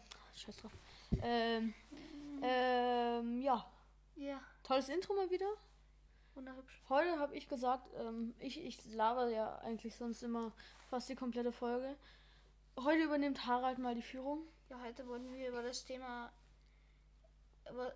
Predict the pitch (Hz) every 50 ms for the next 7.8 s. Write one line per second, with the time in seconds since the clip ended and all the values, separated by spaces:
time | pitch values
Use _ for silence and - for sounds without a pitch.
0 | - - - 277 277 269 269 233 247 254 247 254 247 262 262 294 277 254 254 269
1 | 254 - - 254 240 247 - 262 247 247 247 - 247 240 240 240 233 - - -
2 | - - - - - - - - - - - - - - - - - 254 254 254
3 | 247 247 247 240 240 233 233 240 240 240 220 247 - 254 226 - - 254 247 -
4 | 233 247 240 233 - - - - - - - 247 247 269 262 233 - - - 233
5 | 254 247 - 254 269 254 - 254 240 233 233 - 240 226 - 269 269 269 - 277
6 | 254 277 269 262 247 - - 254 247 240 - 247 - - 247 240 247 247 247 -
7 | 262 240 220 247 262 247 277 262 262 294 285 277 285 320 320 -